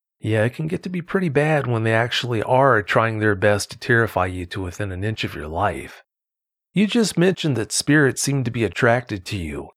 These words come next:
When you were a kid, you had some strange paranormal experiences. Do you think your propensity to see things most people don't see had anything to do with the two dogman encounters you had?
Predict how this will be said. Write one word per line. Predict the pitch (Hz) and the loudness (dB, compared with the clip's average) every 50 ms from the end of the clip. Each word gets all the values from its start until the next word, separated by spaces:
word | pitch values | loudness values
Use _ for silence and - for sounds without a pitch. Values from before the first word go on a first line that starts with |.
| _ _ | _ _
When | - 110 110 123 | -2 0 2 2
you | 151 196 214 214 | 2 2 2 4
were | 214 202 | 4 4
a | 160 135 | 4 2
kid, | - - - - 175 156 131 110 123 | 0 -4 -2 0 2 2 2 2 0
you | 156 170 | 0 0
had | 156 147 - | 0 -2 -2
some | - - 90 85 | -4 -6 -4 -4
strange | - - - - 135 143 156 151 139 - - | -4 -2 0 2 2 2 2 0 -2 -4 -2
paranormal | - 147 147 123 113 113 117 127 123 107 90 78 | -2 0 0 2 2 2 2 2 2 0 -2 -4
experiences. | - - - - - 127 120 123 117 104 90 85 - - 80 73 78 - - - - _ _ _ | -4 -4 -4 -2 0 2 2 2 2 0 -2 -2 -4 -4 -4 -4 -6 -6 -6 -6 -8 _ _ _
Do | - 107 | -6 -6
you | 101 | -2
think | - 180 190 180 - | -2 -2 -2 -2 0
your | - 208 - | 0 0 0
propensity | - 156 120 - 160 180 190 175 - 175 165 151 170 165 160 | 0 -2 -2 0 -2 -2 -2 0 0 0 0 0 0 -2 -2
to | 135 113 | -2 -2
see | - - 160 147 143 | -4 -2 -2 -2 -2
things | - - 156 151 139 - - | -2 -4 -4 -4 -4 -4 0
most | 131 135 139 135 - | 2 2 2 0 -2
people | - 143 - - 120 107 | -8 -10 -8 -8 -8 -4
don't | 101 107 123 143 156 - | 0 2 2 2 2 0
see | - - 113 98 95 | -2 -2 -2 -2 -4
had | 85 85 95 90 104 | -4 -4 -2 0 0
anything | 113 123 127 117 - 139 131 113 | 0 0 -2 -2 -2 -2 -2 -2
to | 104 | -4
do | 101 113 123 120 | -4 -2 -2 -2
with | 127 123 - | -2 -2 -4
the | 107 | -4
two | 95 - - 131 123 107 | -8 -6 -6 -6 -4 0
dogman | 110 104 104 120 110 117 127 127 127 | 2 4 4 4 2 2 0 -2 -2
encounters | 123 - 131 127 127 127 127 117 - | -2 0 0 0 0 0 -2 -4 -4
you | 147 135 | -2 0
had? | 123 127 135 139 143 131 120 - | 0 0 0 0 -2 -4 -6 -10